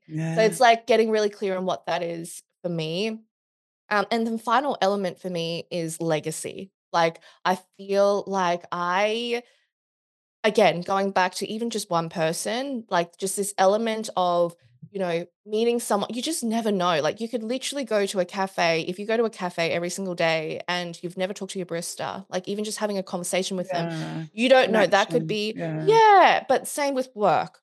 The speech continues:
Speaker 1: right? So that for
Speaker 2: Yeah.
Speaker 1: me has always been the thing. And it's funny because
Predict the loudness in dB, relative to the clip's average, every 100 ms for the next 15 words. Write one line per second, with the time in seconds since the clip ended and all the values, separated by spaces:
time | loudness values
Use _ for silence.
0 | _ 2 2 0 0 2 2 2 0 0
1 | -4 -6 -8 -2 2 2 0 -4 -4 -4
2 | -6 -8 _ -4 -2 0 0 0 -4 -2
3 | 0 0 2 4 4 2 -4 4 4 4